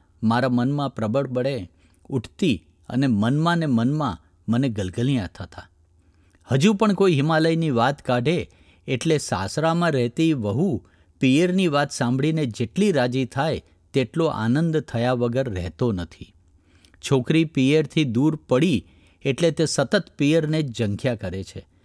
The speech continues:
આ ઝંખનાનું પરિણામ એ થાય છે કે પિયરનું પ્રત્યક્ષ ચિત્ર એક બાજુ રહી જઈને તે પોતાના મનમાં એક પ્રેમ ચિત્ર નિર્માણ કરે છે.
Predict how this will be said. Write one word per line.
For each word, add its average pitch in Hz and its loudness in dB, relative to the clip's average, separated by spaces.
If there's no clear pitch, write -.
આ 151 0
ઝંખનાનું 180 2
પરિણામ 151 0
એ 143 0
થાય 139 -2
છે 143 -4
કે 151 2
પિયરનું 175 2
પ્રત્યક્ષ - -4
ચિત્ર 165 -2
એક 165 0
બાજુ 160 0
રહી 127 2
જઈને 160 0
તે 147 4
પોતાના 156 0
મનમાં 139 2
એક 151 -4
પ્રેમ 156 2
ચિત્ર 139 -2
નિર્માણ 104 0
કરે 80 -10
છે. - -18